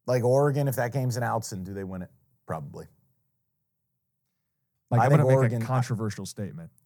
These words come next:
Speaker 2: I think the team that wins is better.
Speaker 1: I disagree. See, that, that's the simpleton way of viewing it.
Speaker 2: No,
Speaker 1: And
Speaker 2: but
Speaker 1: that's
Speaker 2: that,
Speaker 1: okay.
Speaker 2: we, we play a fucking game to determine who's better.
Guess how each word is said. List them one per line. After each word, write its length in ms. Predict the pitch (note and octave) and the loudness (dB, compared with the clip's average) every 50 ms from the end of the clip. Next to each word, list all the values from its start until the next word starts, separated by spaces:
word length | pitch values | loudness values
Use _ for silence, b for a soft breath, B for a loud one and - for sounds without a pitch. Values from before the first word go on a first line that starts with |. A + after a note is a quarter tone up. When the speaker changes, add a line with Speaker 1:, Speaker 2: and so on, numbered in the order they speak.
| _ _ _ _ - | _ _ _ _ -2
Speaker 2:
I 80 | B2 C3+ | 0 0
think 140 | C3+ C3+ F#2+ | 2 0 0
the 60 | G2 | 0
team 200 | - C3+ B2 G#2+ | 0 2 2 2
that 100 | F#2+ - F#2 | 0 -2 -2
wins 300 | G#2+ A2 G#2 G2 F2 E2 | -2 0 0 0 -2 -4
is 100 | D#2+ - | -10 -14
better. 280 | E2+ D#2+ D#2 D#2+ - _ _ - | -16 -16 -16 -18 -20 _ _ -10
Speaker 1:
I 200 | A2 A2+ G#2+ G#2+ | -6 -6 -4 -4
disagree. 640 | G#2 - - A2 F#2+ - - A2 C3+ D#3+ D3 - - _ _ _ - | -6 -6 -4 -6 -6 -6 -4 -2 -2 -2 -2 -2 -6 _ _ _ -12
See, 180 | - - C3 | -6 -4 0
that, 220 | B2 D3 C#3+ C#3+ - | 2 2 2 2 2
that's 200 | D#3 D3+ - - | 0 -2 -2 -2
the 80 | D3+ | -6
simpleton 520 | C3+ - - D#3+ C#3 - G#2 - - F#2+ E2+ | -6 -4 -4 -4 -4 -6 -6 -8 -8 -10 -10
way 140 | E2 D#2+ D#2+ | -10 -12 -14
of 60 | D2+ D2 | -16 -16
viewing 280 | D#2+ E2+ E2+ E2 D#2 | -18 -18 -20 -20 -20
it. 80 | E2 - - | -12 -8 -4
Speaker 2:
No, 40 | |
Speaker 1:
And 40 | - | 0
Speaker 2:
but 100 | - C3+ | 2 2
Speaker 1:
that's 80 | - - | 2 2
Speaker 2:
that, 80 | - C#3 | 2 2
Speaker 1:
okay. 260 | - D#4 C#4 - - - | 2 2 2 2 0 -4
Speaker 2:
we, 100 | C4+ C4 | -12 -14
we 20 | |
play 280 | - - - D4+ D#4+ D#4+ | -14 -12 -10 -8 -6 -6
a 60 | D4+ | -8
fucking 440 | D#4 - - D4 - - - C#4 G#3+ | -8 -10 -12 -14 -14 -12 -8 -6 -4
game 220 | A#3 B3+ C4+ B3 | -2 -2 -2 -2
to 80 | G3+ A3+ | -4 -4
determine 360 | F#3 - - A#3 C4 A#3+ G#3 | -4 -4 -2 -2 0 0 2
who's 160 | A#3 A3+ E3 | 2 2 2
better. 440 | C#3+ F3 A3 A3 G#3+ F#3+ C#3+ A#2+ - | 4 4 4 4 4 2 0 -2 -4